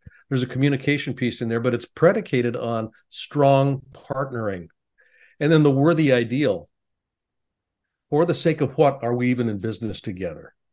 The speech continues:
For the sake of what have we said we wanted to do something together? Yeah, that,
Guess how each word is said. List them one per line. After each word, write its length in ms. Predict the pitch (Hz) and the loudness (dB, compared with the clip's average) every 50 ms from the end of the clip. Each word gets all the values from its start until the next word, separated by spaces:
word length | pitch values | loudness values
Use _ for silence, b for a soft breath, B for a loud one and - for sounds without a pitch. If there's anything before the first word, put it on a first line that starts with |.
| _ _ _ - | _ _ _ -4
For 120 | 147 135 | -2 0
the 120 | 131 127 120 | 0 0 0
sake 240 | - 143 131 123 | 0 -2 -2 -2
of 120 | 135 - - | -2 -2 0
what 140 | 120 123 120 | 2 0 0
have 140 | 113 98 | 0 -2
we 80 | 110 110 | -4 -6
said 260 | - - 135 117 110 | -4 -2 -2 -2 -2
we 80 | 113 113 | -2 -4
wanted 300 | 110 113 113 110 107 101 | -2 -4 -4 -6 -6 -8
to 80 | 107 | -8
do 180 | 101 107 113 113 | -8 -6 -6 -6
something 380 | 110 - 110 92 - 107 92 90 | -4 -4 -6 -6 -6 -10 -10 -10
together? 500 | 110 98 95 101 95 85 - - - _ _ b b b b b b b b b b b b - | -10 -8 -6 -6 -6 -8 -10 -18 -20 _ _ b b b b b b b b b b b b -4
Yeah, 160 | 147 127 123 120 | -2 0 0 0
that, 420 | 113 123 135 143 156 165 - - | 2 4 4 4 4 2 0 -6